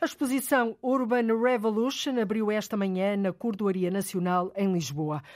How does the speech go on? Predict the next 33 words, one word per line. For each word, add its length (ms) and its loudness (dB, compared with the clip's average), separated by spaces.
Uma 140 2
exposição 600 -2
que 80 -10
celebra 580 0
a 60 2
arte 340 0
de 100 -4
rua, 380 2
do 120 -2
grafite 840 -2
à 80 -2
arte 300 0
urbana. 440 -2
Dezoito 500 0
artistas 460 -6
portugueses 560 -4
e 60 0
estrangeiros, 680 0
como 320 0
André 300 0
Saraiva, 600 0
Vils 560 0
ou 120 -4
Tâmara 420 0
Alves, 480 0
criaram 680 2
obras 380 2
no 120 2
local, 520 0
in 200 2
situ, 480 -4
de 60 -20
forma 420 0